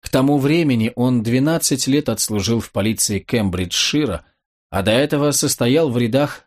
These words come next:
военной полиции, так что у него не было иллюзий насчёт того,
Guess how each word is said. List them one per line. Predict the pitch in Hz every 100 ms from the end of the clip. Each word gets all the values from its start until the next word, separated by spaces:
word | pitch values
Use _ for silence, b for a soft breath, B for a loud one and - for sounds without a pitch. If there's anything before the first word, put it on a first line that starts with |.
| -
военной | 98 113 147 143
полиции, | 131 123 107 - 104 92
так | - 107
что | - 120
у |
него | 175 196 185
не | 165 170
было | 123 101
иллюзий | - 98 120 110 101
насчёт | 95 - 101 -
того, | 95 104 107